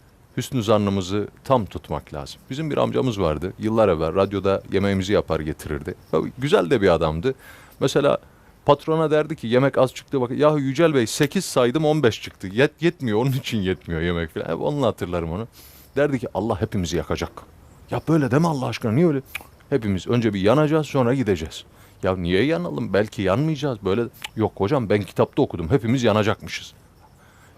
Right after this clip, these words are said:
Şimdi Allahü Teala'ya karşı zannı güzel tutmak lazım. Allahü Teala bizi affeder. Affetmeyi çok seviyor. Hatta şu zamanların duasıdır.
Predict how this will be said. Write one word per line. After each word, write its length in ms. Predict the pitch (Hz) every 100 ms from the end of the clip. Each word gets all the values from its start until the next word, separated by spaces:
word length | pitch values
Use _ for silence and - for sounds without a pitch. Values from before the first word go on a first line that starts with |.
| - - -
Şimdi 180 | - - -
Allahü 240 | - 196
Teala'ya 320 | - 196 -
karşı 280 | 156 117 95
zannı 300 | 101 135 143
güzel 280 | 113 107 120
tutmak 460 | - - 78 -
lazım. 300 | 69 69 - - _
Allahü 200 | 123 127
Teala 300 | - 98 82
bizi 140 | 78 -
affeder. 680 | 87 - 78 73 65 - - -
Affetmeyi 600 | 110 - 107 - 90 78
çok 280 | - 104 -
seviyor. 340 | - 82 71 69 - - -
Hatta 400 | - 123 175 139 - - -
şu 200 | - 170
zamanların 680 | 143 131 117 110 104 85
duasıdır. 760 | 92 101 98 - 101 80 -